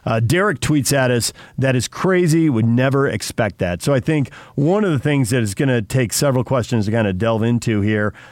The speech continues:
unless she just opens with an announcement and says what it is, which I guess we shouldn't rule out, um, is, uh, what's the motivation here? And we're getting a lot of tweets about that. You know, was the Jazz Legacy Trust just a tax move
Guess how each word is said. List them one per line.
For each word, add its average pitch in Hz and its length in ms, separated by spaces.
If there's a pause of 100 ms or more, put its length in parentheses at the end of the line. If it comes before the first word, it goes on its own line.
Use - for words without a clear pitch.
unless 160 300
she 185 160
just 156 220
opens 160 320
with 131 100
an 123 120
announcement 123 360
and 104 120
says 139 360
what 113 160
it 113 120
is, 110 240
which 113 120
I 110 60
guess 110 220
we 110 80
shouldn't 120 240
rule 120 180
out, 139 240 (320)
um, 107 480 (260)
is, 113 380
uh, 104 220
what's 131 320
the 160 80
motivation 123 640
here? 107 140
And 113 60
we're 131 60
getting 147 180
a 127 60
lot 123 240
of 107 80
tweets 117 320
about 98 300
that. 92 360 (160)
You 120 140
know, 110 100
was 107 200
the 120 80
Jazz 123 340
Legacy 120 420
Trust 123 400
just 120 200
a 113 40
tax 110 400
move 113 320